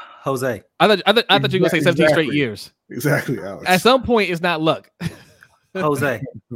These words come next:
Speaker 1: I hear what you're saying, but there is no way you can become the first team in N F L history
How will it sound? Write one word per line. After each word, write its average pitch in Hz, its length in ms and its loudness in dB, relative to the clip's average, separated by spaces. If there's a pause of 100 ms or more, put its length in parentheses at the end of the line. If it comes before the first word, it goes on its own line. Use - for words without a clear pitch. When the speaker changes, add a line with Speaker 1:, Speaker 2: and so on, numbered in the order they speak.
(680)
Speaker 1:
I 127 120 -6
hear 139 180 -6
what 165 140 -8
you're 180 80 -10
saying, 151 420 -6 (480)
but 127 140 -8
there 151 200 0
is 117 160 -6
no 143 180 -2
way 180 200 -4
you 151 180 -8
can 160 120 -6
become 135 260 -8
the 113 60 -10
first 143 320 -8
team 139 240 -8
in 110 180 -14
N 135 140 -10
F 143 100 -10
L 143 100 -6
history 101 560 -12